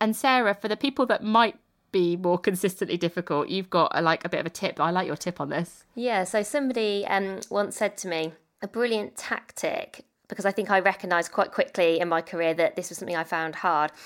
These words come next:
Speaker 2: a brilliant tactic to reboot or restart a relationship is to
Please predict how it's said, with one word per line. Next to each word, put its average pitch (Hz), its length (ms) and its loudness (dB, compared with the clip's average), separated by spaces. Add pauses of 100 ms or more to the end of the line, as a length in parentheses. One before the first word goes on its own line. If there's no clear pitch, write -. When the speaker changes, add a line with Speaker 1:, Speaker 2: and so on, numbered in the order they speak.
(220)
Speaker 2:
a - 80 -6
brilliant 240 320 -2
tactic - 560 -2
to 170 340 0 (420)
reboot 214 600 -2
or 180 200 -2
restart 202 600 -2
a 170 60 0
relationship 165 920 -6 (480)
is 196 160 -4
to - 120 -4